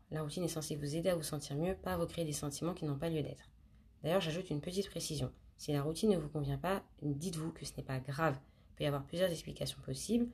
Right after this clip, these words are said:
Soit ce n'est pas le moment pour vous de la mettre en pratique, soit cette routine n'est pas adaptée à votre rythme de vie, votre personnalité, et cetera.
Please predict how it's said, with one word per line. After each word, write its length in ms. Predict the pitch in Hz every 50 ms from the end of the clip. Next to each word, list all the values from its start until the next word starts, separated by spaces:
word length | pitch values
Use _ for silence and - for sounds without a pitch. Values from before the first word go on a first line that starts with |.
| - - - - -
Soit 180 | - - 180
ce 100 | 170 -
n'est 80 | 151 147
pas 100 | - 147
le 60 | 147
moment 240 | 151 156 156 160 156
pour 180 | 151 - 160 156
vous 140 | 156 165
de 60 | 160 139
la 100 | 135 135
mettre 200 | 135 131 - -
en 60 | 135
pratique, 500 | - - 135 135 - - 208 233 233 - - - - - - - -
soit 440 | - - - - - 220 226 226 220
cette 180 | 220 214 180 165
routine 260 | 175 165 - - 165
n'est 80 | 147 143
pas 180 | 143 143 143
adaptée 320 | 147 139 139 139 135 - 143
à 40 |
votre 220 | 139 135 131 - -
rythme 380 | 135 131 135 - - 135 127
de 120 | 127 131 143
vie, 300 | 143 151 190 208 214 208
votre 260 | - 135 131 - 139
personnalité, 800 | 139 - 143 139 - - 135 135 131 131 131 135 135 - 165 165
et 40 |
cetera. 460 | 160 - - - - 156 165 202 233